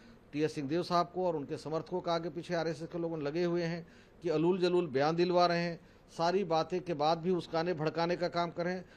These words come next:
लेकिन सरगुजा महाराज बहुत विद्वान है, होशियार है, इस तरह का काम नहीं कर सकता है। और जब इनको ये समझ में आ रहा है तो उनके समर्थकों को पकड़ रहे हैं,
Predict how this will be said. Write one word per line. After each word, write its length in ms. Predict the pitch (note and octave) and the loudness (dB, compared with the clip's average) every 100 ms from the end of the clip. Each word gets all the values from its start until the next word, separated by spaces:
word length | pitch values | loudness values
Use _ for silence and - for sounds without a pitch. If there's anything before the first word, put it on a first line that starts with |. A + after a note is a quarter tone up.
| - | -12
लेकिन 200 | D#3 E3 | -8 -8
सरगुजा 480 | C#3+ D#3 D3+ D#3+ E3 | -4 -4 -4 -2 -2
महाराज 300 | D#3 D3+ D#3 | 0 -2 -2
बहुत 260 | C3+ D3+ B2+ | -2 -4 -4
विद्वान 460 | B2 A#2 D3+ F3 | -6 2 4 4
है, 280 | F3 F#3+ - - - | 2 0 -2 -14 -14
होशियार 440 | C#3+ C#3+ E3 E3+ E3+ | -10 -6 2 4 4
है, 180 | G3+ C#3 | 0 -4
इस 140 | - | -6
तरह 140 | E3 | -4
का 160 | D3 D#3 | -4 -4
काम 280 | - D3+ C#3 | -4 -4 -2
नहीं 220 | A#2 E3+ | 0 0
कर 180 | G#3 F#3 | 2 0
सकता 360 | - D3+ E3 | 0 -4 -2
है। 220 | D#3 D#3 - - - - | -2 -4 -8 -20 -14 -6
और 60 | |
जब 240 | C3+ G#3 F#3+ | 0 2 4
इनको 240 | F#3+ G3+ | 2 2
ये 120 | F#3 | 2
समझ 240 | G3 F#3+ F#3+ | 2 -2 2
में 120 | F#3 | 4
आ 60 | |
रहा 100 | F3+ | 4
है 60 | F3+ | 2
तो 80 | F3 | -2
उनके 180 | D#3+ E3+ | -6 -8
समर्थकों 480 | C3+ D3 D#3 G3 | -4 -4 -2 -2
को 120 | F#3+ F3+ | -2 -2
पकड़ 160 | F#3 | -2
रहे 160 | F3 F#3 | -2 -4
हैं, 120 | F#3 | -6